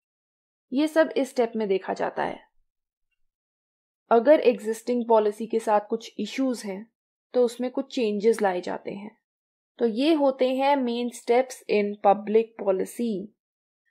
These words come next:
इस प्रकार पॉलिसीज को बनाया जाता है,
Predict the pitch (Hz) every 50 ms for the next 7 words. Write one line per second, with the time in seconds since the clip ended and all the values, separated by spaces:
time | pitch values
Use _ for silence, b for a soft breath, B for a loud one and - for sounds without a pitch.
0 | _ _ _ _ _ _ _ _ _ _ _ _ _ - 285 320 - - - 262
1 | 262 240 247 - 240 233 233 226 233 233 233 - 226 220 220 220 220 - 240 233
2 | 220 220 214 - - 233 233 226 196 220 220 214 208 208 202 202 202 202 196 208
3 | 208 196 196 - - 202 202 208 208 202 202 202 202 214